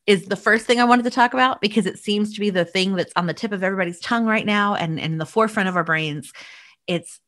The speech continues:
a stressful time, but coaching work is always stressful, and nobody else is going to make it less stressful for us. Okay. The next episode, we're gonna talk a lot about setting boundaries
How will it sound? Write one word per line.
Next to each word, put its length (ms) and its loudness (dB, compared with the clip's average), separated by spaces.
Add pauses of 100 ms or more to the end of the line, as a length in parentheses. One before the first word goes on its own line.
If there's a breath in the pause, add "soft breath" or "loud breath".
(140)
a 80 -4
stressful 400 0
time, 480 -2 (340)
but 140 -4
coaching 320 0
work 160 -2
is 180 -6
always 380 0
stressful, 640 -2 (400 soft breath)
and 240 -2
nobody 400 4
else 180 4
is 100 -8
going 160 -2
to 60 -2
make 300 -2
it 100 -6
less 360 2
stressful 420 -8
for 260 -12
us. 300 -18 (300)
Okay. 320 -10 (600 loud breath)
The 100 -2
next 220 0
episode, 320 0
we're 100 0
gonna 160 0
talk 240 0
a 40 -4
lot 120 2
about 220 -2
setting 260 -2
boundaries 680 -2